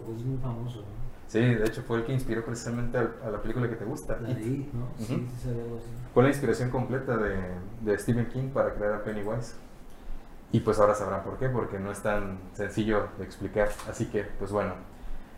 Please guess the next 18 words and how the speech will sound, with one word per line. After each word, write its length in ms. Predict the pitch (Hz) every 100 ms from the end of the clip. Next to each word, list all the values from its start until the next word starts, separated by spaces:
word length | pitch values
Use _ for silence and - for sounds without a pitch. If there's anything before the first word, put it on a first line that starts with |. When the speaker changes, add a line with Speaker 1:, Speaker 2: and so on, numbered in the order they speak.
| -
Speaker 2:
dicho 260 | 113 110 113
una 140 | 104
vez 180 | 104 101
esto, 260 | 160 139 123
querido 240 | 113 110
público, 560 | 139 135 131 135 131 131 -
y 120 | 107
habiendo 260 | 98 95 95
presentado 460 | 95 104 92 95 95
a 20 |
los 220 | 92 92
grandes 320 | 95 95 95
invitados, 600 | 95 - 123 110 123 - - - - - - - - - - -
comenzamos. 800 | - 90 90 104 98 95 - - - - - - - - - - - - - - - - - - - - - - - - - - - - - - - - - - - - - - - - - - - -
Una 160 | 131 196
infancia 440 | 180 147 139 131
de 60 | 113
abusos. 500 | 101 95 - -